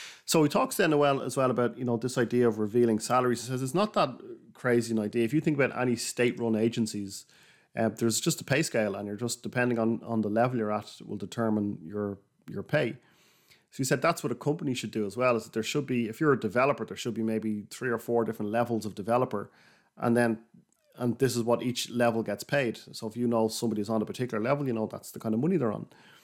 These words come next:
And then the, then he said the, the negotiation begins then, "Well, am I level two or level three? Uh, I think I'm doing the work of a level three person." And, and so people have something to aim at then as well. So,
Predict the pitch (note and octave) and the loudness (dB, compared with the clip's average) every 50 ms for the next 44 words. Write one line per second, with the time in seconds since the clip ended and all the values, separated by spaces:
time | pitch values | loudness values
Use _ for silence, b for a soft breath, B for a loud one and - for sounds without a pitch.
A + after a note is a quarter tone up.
0 | b b b b b b b b b _ - A#2 A2 C#3 D3+ D#3 C#3+ C#3 - - | b b b b b b b b b _ 2 4 4 4 4 2 0 -2 -6 -6
1 | - - C#3 C#3 C#3 C3+ C3 B2 A#2+ C3+ A#2+ A#2 A2+ - A2 G#2 G2+ - - - | -4 0 0 2 2 0 0 -2 0 0 0 0 0 0 -2 -2 -2 -4 -6 -10
2 | _ - A#2+ A#2 A#2 A2+ B2+ A#2+ A#2+ A#2 - A#2+ A#2 B2+ B2+ - B2+ A2+ A2+ A2 | _ -4 -2 -2 0 2 2 2 2 2 2 2 2 2 2 0 0 -2 0 0
3 | A#2 A2 G#2+ - - A2 G#2+ G#2+ G#2+ G#2 G2+ G2+ G#2 G#2+ A2 A2 G#2 G#2+ G#2 G2 | 0 0 0 0 -2 -2 0 2 2 2 2 2 4 4 4 4 4 2 2 0
4 | G#2 F#2+ - - C3 B2 A#2 A2 G#2 G2+ - F2+ - - C3 B2 A2+ G2+ G2 G2 | -2 -4 2 4 4 6 6 4 4 2 -2 -6 -2 2 2 2 2 2 -2 -6
5 | - - G2 G#2 G#2+ G#2 G#2 G#2 G#2+ - A#2+ A#2 G#2+ G2+ G2+ A#2 A#2+ B2 A#2+ G#2+ | -12 -16 -12 -8 -6 -4 -4 -4 -2 -2 0 0 0 0 2 2 2 2 4 2
6 | G#2+ G#2 - G2 G2+ G2+ G2 G2+ G2+ F#2+ - - - G2+ F#2+ - G2+ G2+ G2+ - | 2 0 -2 -4 -4 -2 -2 -2 -2 -4 -6 -6 -6 -6 -6 -4 -4 -4 -2 -2
7 | - G#2 G2+ G2 G2 G2+ - F2 G#2 G2+ G2+ G2+ B B B B B B - - | -2 -2 -2 -2 -4 -4 -6 -6 -8 -8 -8 -8 B B B B B B -6 -4
8 | A2+ G#2+ - - - C3+ B2+ B2+ A#2+ A2+ G#2+ A2 b b b _ - A#2 A2+ A2+ | -4 -2 0 2 2 2 4 4 4 4 4 2 b b b _ -2 0 0 0
9 | A2 - - B2+ A#2+ A2 A2 G#2+ G2+ G#2 - A2+ A#2 A2+ A2+ A2 G2+ G2+ - G#2 | 0 0 0 2 2 2 0 -2 -4 -4 -4 0 0 2 2 0 -2 -4 -8 -10
10 | G2+ G2 G2 F2+ A2+ A2 A2+ A2+ A2 A2 - G2+ G2 - - | -10 -10 -8 -4 0 2 4 4 2 0 -2 -6 -8 -10 -12